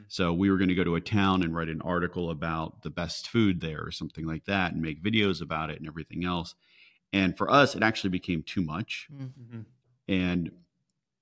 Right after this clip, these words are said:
Speaker 1: I think over the years, we've been able to find a nice work-life balance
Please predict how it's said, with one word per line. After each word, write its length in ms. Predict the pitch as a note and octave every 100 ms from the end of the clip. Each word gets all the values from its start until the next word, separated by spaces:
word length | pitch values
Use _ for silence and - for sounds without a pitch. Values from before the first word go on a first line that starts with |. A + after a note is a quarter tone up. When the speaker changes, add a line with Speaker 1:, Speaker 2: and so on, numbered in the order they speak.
| - -
Speaker 1:
I 120 | F#2+
think 220 | G2 G2+ -
over 240 | A#2 A#2+ A#2
the 100 | F#2+
years, 520 | F#2+ G2+ G2 G2 F#2
we've 380 | F2+ F2+ - - _ _ G2
been 160 | G#2+
able 240 | A#2 C#3 B2+
to 80 | G#2+
find 340 | G2 F#2+ F#2
a 40 |
nice 460 | F2 E2+ F2 E2+ -
work-life 580 | F2+ F#2 G2 A#2 A#2+ B2
balance 640 | A#2+ B2+ D3 D3+ - -